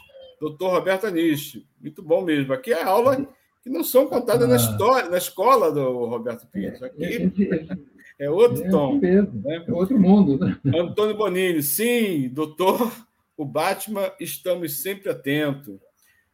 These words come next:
Speaker 1: Juvenal Vieira Filho, "Parabéns, doutor Roberto, os selos revelando a nossa verdadeira história."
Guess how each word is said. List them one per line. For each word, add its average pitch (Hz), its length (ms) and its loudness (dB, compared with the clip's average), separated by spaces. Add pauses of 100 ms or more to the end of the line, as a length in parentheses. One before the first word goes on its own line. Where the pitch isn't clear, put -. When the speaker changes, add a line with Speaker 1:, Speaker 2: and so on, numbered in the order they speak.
Speaker 1:
Juvenal 170 520 -2
Vieira 185 280 0
Filho, 151 520 -8
"Parabéns, 196 420 -2
doutor 185 260 -6
Roberto, 165 460 0
os 143 220 -10
selos 196 340 -2
revelando 175 880 0
a 151 80 -8
nossa 151 400 -6
verdadeira 160 420 -8
história." 117 540 -6